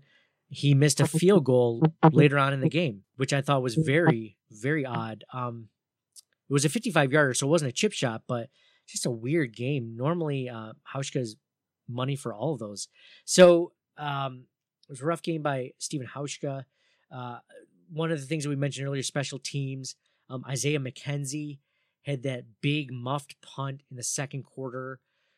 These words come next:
where he got hit by his own player. The ball hits him. It's recovered by the Dolphins at the Bills' thirty-six yard line.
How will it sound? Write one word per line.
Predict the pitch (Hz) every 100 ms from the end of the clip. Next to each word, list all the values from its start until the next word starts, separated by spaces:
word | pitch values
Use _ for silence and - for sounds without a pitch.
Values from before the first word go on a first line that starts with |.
| _
where | - 135 139
he | 151
got | 143 123
hit | - 160
by | 147
his | 139 135
own | 123 113
player. | - 165 160 160
The | 139
ball | 120 139
hits | 127 143 143
him. | - 160 151 147 _ _ _
It's |
recovered | 131 160 143
by | 139
the | 123
Dolphins | 120 139 143 139 147 139 135
at | 131
the | 123 120
Bills' | 113 139 135
thirty-six | 139 123 135 -
yard | 151 175 170
line. | 156 160 160